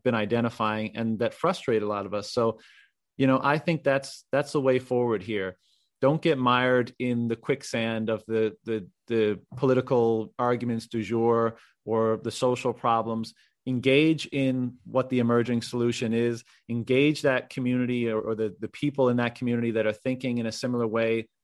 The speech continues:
whose mind is on a hopeful future, a positive future, a better future,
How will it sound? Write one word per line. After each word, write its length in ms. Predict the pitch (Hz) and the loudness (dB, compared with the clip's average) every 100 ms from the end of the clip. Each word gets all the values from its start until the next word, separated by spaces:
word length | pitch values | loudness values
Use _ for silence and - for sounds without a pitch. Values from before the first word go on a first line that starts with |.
| _ | _
whose 200 | 123 117 - | -6 -6 -6
mind 420 | 120 120 135 143 | 0 2 4 2
is 100 | 127 | 2
on 220 | 123 120 113 | 2 0 0
a 60 | |
hopeful 400 | 101 131 127 120 | 0 0 0 -6
future, 500 | - 120 117 - 117 | -6 -6 -6 -2 0
a 60 | 110 | 0
positive 480 | - 123 120 120 113 | 0 0 2 -2 -4
future, 380 | 120 120 123 | -6 -4 -2
a 60 | 104 | -2
better 320 | - 123 123 | 0 4 4
future, 540 | 120 123 117 - 113 | 2 -2 -2 0 -2